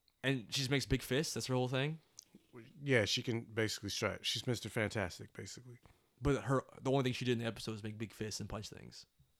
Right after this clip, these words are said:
Speaker 2: Well, that's her signature. She makes the big fists.
Speaker 1: But she didn't do anything else.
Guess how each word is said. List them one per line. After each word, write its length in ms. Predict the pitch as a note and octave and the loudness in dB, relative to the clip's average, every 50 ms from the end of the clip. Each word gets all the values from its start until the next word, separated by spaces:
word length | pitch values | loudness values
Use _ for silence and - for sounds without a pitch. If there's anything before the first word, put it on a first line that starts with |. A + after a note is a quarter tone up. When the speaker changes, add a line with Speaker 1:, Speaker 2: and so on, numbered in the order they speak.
| _ - - | _ -10 -6
Speaker 2:
Well, 100 | G#2+ G#2 | -4 -2
that's 120 | G2+ - | -2 -2
her 80 | - F#2 | -4 -4
signature. 460 | - - G2+ F2 E2+ E2 - - F2 D#2+ | -4 -4 -6 -6 -6 -8 -10 -12 -12 -12
She 180 | - - - F#2 | -10 -8 -8 -6
makes 240 | F#2 F#2 F2 E2 | -6 -6 -6 -8
the 80 | - - | -10 -10
big 160 | - G2 - | -10 -10 -10
fists. 420 | - - G#2 G2+ G2 - - - - - | -10 -12 -12 -10 -10 -10 -10 -10 -10 -6
Speaker 1:
But 80 | - | -2
she 120 | - - A#2+ | 0 0 0
didn't 120 | A2 G2 G2+ | -2 -2 0
do 40 | |
anything 280 | A#2+ C3+ - - - - | 0 0 0 -2 -6 -10
else. 260 | - - - - - | 0 6 10 10 12